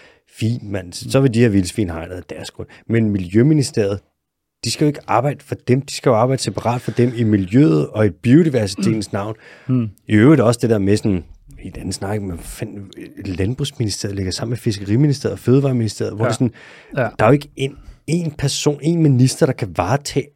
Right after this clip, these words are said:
Speaker 1: alt det.
Speaker 2: Nej, nej, nej.
Speaker 1: Det er jo alt, eller
Speaker 2: Ja.
Speaker 1: det er en helt anden snak.
Speaker 2: <laughs>
Speaker 1: Jonas,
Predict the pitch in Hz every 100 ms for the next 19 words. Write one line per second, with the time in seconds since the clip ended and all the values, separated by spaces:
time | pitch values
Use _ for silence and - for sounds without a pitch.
0 | - 143 - - - 139 143 - - -
1 | 120 120 113 113 123 135 - 147 143 131
2 | 123 120 - - - 123 120 110 98 90
3 | 92 - 120 104 - - - - 131 165
4 | 165